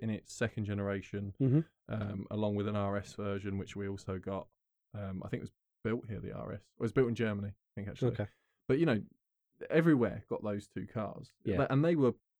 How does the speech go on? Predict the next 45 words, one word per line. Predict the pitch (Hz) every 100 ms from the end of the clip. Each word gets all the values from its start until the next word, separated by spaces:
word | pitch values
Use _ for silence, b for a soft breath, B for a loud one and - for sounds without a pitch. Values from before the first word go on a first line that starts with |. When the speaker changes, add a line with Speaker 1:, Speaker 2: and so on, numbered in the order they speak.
| _ _
Speaker 1:
very | 190 170 139 131
popular, | - - - - 104 - - _ _ _ -
um, | 113 107 101 98 - 104 - 135
in | 131
the | 117
markets | 113 104 - 95 -
that | -
they | 104
had |
always | 95 113 104 101
been | - 101
popular | - 104 104 101 104
in, | 104
and | 104
they | 104
started | - - 107 -
to | 113
get | 107
a | 107
little | 120 110
bit | -
of | -
traction. | 107 - - 101 95 - _ _ _ _ _ _ _ _ _ _ _ _ _ -
They, | 147 180 -
they | 160
just, | - - _ _ _ _ -
I, | 127 -
I'd | 165
forgot | - 156 139 175 208 -
it | -
existed. | 127 120 175 - -
The, |
Speaker 2:
<laughs> | 151 180
Speaker 1:
you |
know, | 220
the | 220
reason | 220 240 208 139
I |
bring | 110 120
it | 117 165
up | 170 104
is | 104 -
because | 120 - 117
the | -
new | 123 131 127 120 117